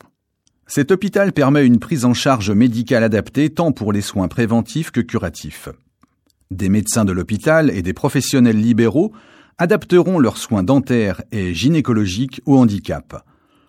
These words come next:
Au premier étage ont été transférés les services de convalescence. Cinquante-cinq lits, dont quarante lits spécialisés à orientation gériatrique,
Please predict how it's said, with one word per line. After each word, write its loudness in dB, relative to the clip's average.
Au 0
premier 4
étage 2
ont 4
été 2
transférés 0
les 2
services -2
de -2
convalescence. -2
Cinquante-cinq 0
lits, 0
dont -2
quarante 0
lits -2
spécialisés -2
à -6
orientation -2
gériatrique, -6